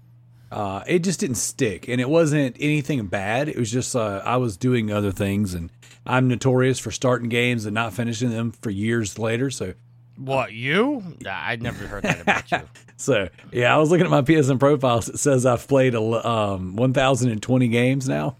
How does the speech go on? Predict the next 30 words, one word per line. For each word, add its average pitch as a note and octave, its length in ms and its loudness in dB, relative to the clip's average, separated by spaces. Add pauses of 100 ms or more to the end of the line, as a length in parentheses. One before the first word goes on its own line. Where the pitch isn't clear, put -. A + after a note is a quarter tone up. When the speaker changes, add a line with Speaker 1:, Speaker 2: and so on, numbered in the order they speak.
(120)
Speaker 1:
<laughs> - 180 -12
So, - 360 -4 (480)
I'm, G#2+ 240 -6
uh, F2+ 220 -6 (180)
and A#2+ 100 -2
my A#2 180 4
completion B2+ 500 2
rate's C3 240 2
forty-nine B2 500 2
percent. B2 400 0 (680)
So, F2+ 320 -6 (240)
yeah, - 80 -14 (240)
yeah, D#2+ 180 -8 (120)
it's - 120 -16
not F#2 160 -6
very, F2+ 240 -8 (320)
my C3 60 -2
track E3+ 240 6
record's D3+ 240 6
not A#2+ 160 6
Speaker 2:
I, - 20 -2
Speaker 1:
great, G#2+ 340 0
but, G2+ 300 -4
yeah, A#2+ 180 4
I C#3 80 6
totally D#3+ 320 6
wanna A2 180 2
Speaker 2:
I, - 20 -4
Speaker 1:
play G2 220 -2
it. D#2 120 -12